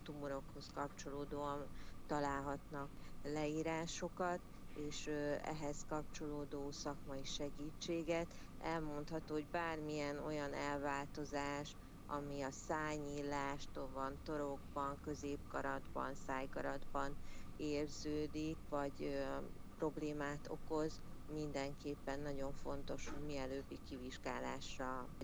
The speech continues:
induljanak a, az érintettek, akár szájüregi fájdalom, kisugárzó oldal-, fülbe sugárzó fájdalmak, nyelési nehézségek, szájüregi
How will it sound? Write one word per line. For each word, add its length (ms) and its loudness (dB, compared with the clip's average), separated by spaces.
induljanak 640 -2
a, 380 0
az 160 -4
érintettek, 1000 4
akár 380 2
szájüregi 840 4
fájdalom, 960 2
kisugárzó 840 0
oldal-, 420 0
fülbe 460 2
sugárzó 560 -2
fájdalmak, 640 0
nyelési 540 2
nehézségek, 1120 0
szájüregi 800 2